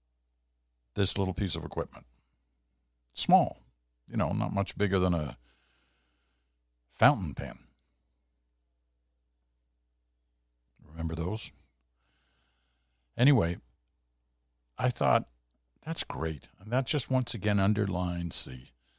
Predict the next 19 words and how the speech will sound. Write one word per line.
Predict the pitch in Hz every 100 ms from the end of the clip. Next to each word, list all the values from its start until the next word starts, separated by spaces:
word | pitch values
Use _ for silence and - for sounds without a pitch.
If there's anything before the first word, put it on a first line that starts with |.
| _ _ _ _ _ _
innovation | 123 120 101 101 95 - 110
on | 95
the | 95
part | - 92 85
of | 80 - - - _ _
companies | - 90 85 104 143 170 - -
and | 82 71 71 -
people | - 104 139 165 190 - _ _ _ _ _ _ - _ _ _ _ _ _ _ _ _ _ _ _ _ -
and | 104 95
the |
drive | 87 92 104 120 131 131 127 - _ _ _ _ _ _ _ _ _ _ _ _ _
that | 90 95
is | 95
shown | - 113 110
by | 87 92
a | 87
lot | 95 107
of | 98 80
different | 107 104 73 -